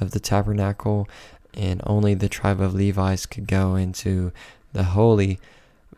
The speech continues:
place of the tabernacle. And then once a year, the high priest could only go into the holiest of holies once a year to purify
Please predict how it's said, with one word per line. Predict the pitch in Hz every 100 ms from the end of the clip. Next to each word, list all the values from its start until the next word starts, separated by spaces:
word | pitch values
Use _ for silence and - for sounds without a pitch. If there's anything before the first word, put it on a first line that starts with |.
| -
place | 95 92 90 -
of | 92
the |
tabernacle. | 95 - 95 - 92 92 - 95 -
And | - 101
then | 95 92 92 - _ -
once | 104 98 107 120 117 -
a | 107
year, | 98 95 107 104 90 90 - - - -
the | 107
high | - 107 113
priest | - 98 95 -
could | - 95 -
only | - 107 110 110
go | 98 101 95
into | 95 92 - 95 92 - - - - -
the | - 98
holiest | 85 110 123 113 95 87 -
of | 90 92
holies | 92 92 92 90 87 90 - - - - - _ _ -
once | - 95 98 98
a | 98
year | 92 90
to | - -
purify | 92 - 101 95 - 95 92 90